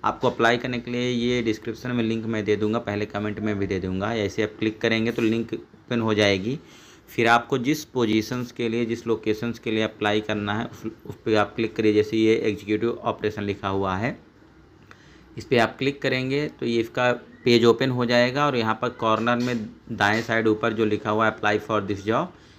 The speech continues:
इस पे अप्लाई कर सकते हैं। आपको इस तरह से महिंद्रा लॉजिस्टिक के लिए बेस्ट अपॉर्चुनिटी आई हुई है। इस पे लॉगिन करिए, अपना लॉगिन आईडी बना लीजिएगा, ईमेल आईडी और पासवर्ड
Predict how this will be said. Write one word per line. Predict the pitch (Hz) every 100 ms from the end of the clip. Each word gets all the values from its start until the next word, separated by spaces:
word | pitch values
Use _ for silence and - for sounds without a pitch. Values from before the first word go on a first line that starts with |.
| -
इस | 110
पे | -
अप्लाई | 120 - 110 107
कर | 110 104 -
सकते | 107 - -
हैं। | 107 127
आपको | 113 - 113 110
इस | 160 165
तरह | 151 147
से | 147 160 160 165
महिंद्रा | 143 123 123 135
लॉजिस्टिक | 135 120 110 - 139
के |
लिए | 135 143
बेस्ट | 117 104 123 120
अपॉर्चुनिटी | 127 - 113 120 110 120
आई | 113 110
हुई | 107 110 110
है। | 143
इस | 156
पे | - 120
लॉगिन | 110 104 127
करिए, | 123 127 123 139
अपना | 131 113
लॉगिन | 107 107 113
आईडी | 110 113
बना | 117 113
लीजिएगा, | 113 113 117 113 120
ईमेल | 117 107
आईडी | 104 104
और | 107
पासवर्ड | 107 104 98 147